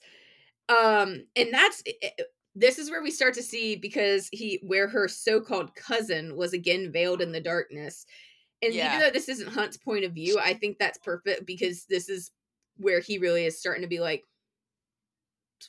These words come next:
Speaker 1: weird dynamic. We know
Speaker 2: Yeah,
Speaker 1: he
Speaker 2: it
Speaker 1: doesn't figure it out, but it's a weird dynamic is what he's noticing.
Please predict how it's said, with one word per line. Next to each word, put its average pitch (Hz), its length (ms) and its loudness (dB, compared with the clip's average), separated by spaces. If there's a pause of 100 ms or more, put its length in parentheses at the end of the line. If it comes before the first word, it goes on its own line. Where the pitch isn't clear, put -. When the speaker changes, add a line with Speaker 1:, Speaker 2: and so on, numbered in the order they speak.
Speaker 1:
weird 196 320 0
dynamic. 165 800 -2 (320)
We 285 140 -2
know 320 100 6
Speaker 2:
Yeah, 480 60 8
Speaker 1:
he 453 60 8
Speaker 2:
it - 40 2
Speaker 1:
doesn't 240 300 0
figure 220 300 6
it 165 160 4
out, 214 400 0
but 190 240 4
it's 220 160 4
a 170 100 0
weird 220 320 -4
dynamic 185 540 2
is 160 140 -4
what 165 140 -2
he's 170 200 -12
noticing. 156 600 -6